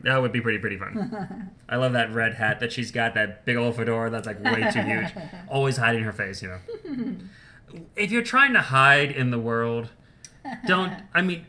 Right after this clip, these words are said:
Speaker 1: Waldo at least finds other people with similarly striped outfits.
Speaker 2: Yeah, she's
Speaker 1: but
Speaker 2: a little
Speaker 1: she's,
Speaker 2: too.
Speaker 1: she's a little ghost. She's a little out there standing out like a sore thumb, you know?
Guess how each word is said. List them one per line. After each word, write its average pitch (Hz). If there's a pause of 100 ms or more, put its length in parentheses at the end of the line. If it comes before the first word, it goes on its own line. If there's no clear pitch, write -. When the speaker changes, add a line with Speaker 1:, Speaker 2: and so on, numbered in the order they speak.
Speaker 1:
Waldo 214
at 165
least 165
finds 147
other 127
people 147
with 135
similarly 131
striped 123
outfits. 175
Speaker 2:
Yeah, 180
she's -
Speaker 1:
but 185
Speaker 2:
a -
little 240
Speaker 1:
she's, 220
Speaker 2:
too. 180
Speaker 1:
she's 214
a 202
little 196
ghost. 117
She's 156
a 175
little 165
out 131
there 120
standing 120
out 120
like 113
a 113
sore 110
thumb, 101
you 104
know? 101